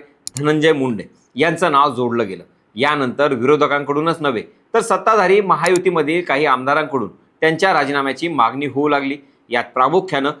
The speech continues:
भाजपचे आमदार सुरेश धस यांनी तर धनंजय मुंडे यांना सळो की पळो करून सोडलं. या सर्व घडामोडीनंतर अखेर आज अर्थसंकल्पीय अधिवेशनाच्या दुसऱ्या दिवशी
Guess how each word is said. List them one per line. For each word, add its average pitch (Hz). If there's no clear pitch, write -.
भाजपचे 165
आमदार 196
सुरेश 151
धस 135
यांनी 147
तर 156
धनंजय 156
मुंडे 135
यांना 208
सळो 185
की 208
पळो 190
करून 165
सोडलं. 104
या 127
सर्व 143
घडामोडीनंतर 170
अखेर 247
आज 226
अर्थसंकल्पीय 202
अधिवेशनाच्या 160
दुसऱ्या 123
दिवशी 135